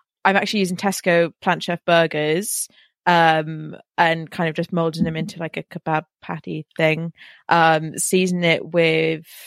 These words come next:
um, cumin, mint, sort of paprika, all of those lovely spices. Um, and then I'm making a, a coleslaw, coleslaw,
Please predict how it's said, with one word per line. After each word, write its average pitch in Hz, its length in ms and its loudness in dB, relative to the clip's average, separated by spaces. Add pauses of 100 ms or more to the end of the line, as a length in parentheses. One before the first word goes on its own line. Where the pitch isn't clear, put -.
(160)
um, 160 640 0
cumin, 202 680 2
mint, 180 400 2 (120)
sort - 360 -4
of 160 160 -8 (240)
paprika, 175 460 -4
all 175 180 2
of 156 80 -8
those 160 200 -2
lovely 160 200 -4
spices. 160 800 -2 (400)
Um, 165 520 6
and 175 160 2
then 170 140 2
I'm 170 120 0
making 165 720 -2 (180)
a, 160 720 -2 (260)
a 190 160 -6
coleslaw, 208 560 0 (140)
coleslaw, 220 560 0